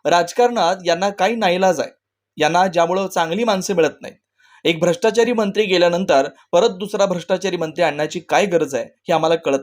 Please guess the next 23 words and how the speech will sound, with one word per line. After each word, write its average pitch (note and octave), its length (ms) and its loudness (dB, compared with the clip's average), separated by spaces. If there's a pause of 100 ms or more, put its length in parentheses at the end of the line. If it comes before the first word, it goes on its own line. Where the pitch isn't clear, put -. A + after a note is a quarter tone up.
नाही." - 100 -18 (580)
दुसरीकडं F#3 600 4 (220)
मराठा F3+ 320 2
आरक्षणाचे F#3 520 -4
नेते E3+ 260 -6
मनोज F3 300 -6
जरांगे E3+ 320 -2
पाटील D#3+ 440 -4 (380)
यांनीही F#3+ 280 2
भुजबळांवर F#3+ 580 0
टीका F3 240 -4
करत D#3+ 280 0
म्हटलं, D3+ 400 -2 (440)
"छगन A3 260 4
भुजबळ A3 300 2
मंत्री G#3 380 -2
झाले D#3+ 320 0
तरी F3 220 0
आम्हाला F3+ 380 2
काही E3+ 300 -2
फरक F#3 240 -2
पडत D3 260 0
नाही - 120 -20